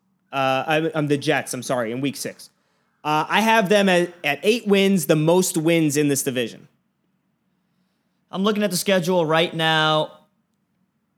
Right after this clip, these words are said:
Speaker 2: I have them winning ten games this season. I think
Speaker 1: You're
Speaker 2: here we
Speaker 1: lumping
Speaker 2: go.
Speaker 1: in Detroit.
Speaker 2: Well, you know, here we go. Here we go. They're gonna beat, they're gonna beat New York, Washington, Miami.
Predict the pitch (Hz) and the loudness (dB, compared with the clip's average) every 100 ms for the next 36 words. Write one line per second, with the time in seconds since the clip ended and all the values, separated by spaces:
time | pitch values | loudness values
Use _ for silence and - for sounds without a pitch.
0 | _ _ _ _ _ 143 160 226 247 226 | _ _ _ _ _ 0 2 4 2 2
1 | 214 196 196 180 196 180 151 - 165 165 | 0 0 -2 0 -2 -2 -4 -6 -6 -4
2 | 156 165 170 135 123 135 120 113 107 98 | -4 -4 -4 -8 -10 -8 -10 -10 -14 -18
3 | _ _ _ _ _ _ _ _ _ _ | _ _ _ _ _ _ _ _ _ _
4 | _ _ - 170 190 202 240 240 226 214 | _ _ -6 -4 2 4 6 6 4 4
5 | 214 185 175 196 190 127 - 214 202 220 | 4 4 2 2 2 2 -2 -4 -2 0
6 | 214 233 233 196 139 - - - 208 202 | 0 2 2 2 0 -2 -12 -8 -4 -2
7 | 143 113 110 - _ - _ _ 160 180 | -2 -4 -8 -14 _ -20 _ _ -8 -4
8 | 196 160 214 240 - - _ 147 165 160 | -2 -2 -2 -2 -6 -16 _ -8 -4 -2
9 | 190 202 190 180 180 214 - - 170 185 | -2 -2 -2 0 0 0 -2 -4 -2 -2
10 | 190 175 185 160 156 147 147 135 123 127 | -4 -8 -6 -2 0 0 0 0 -4 -4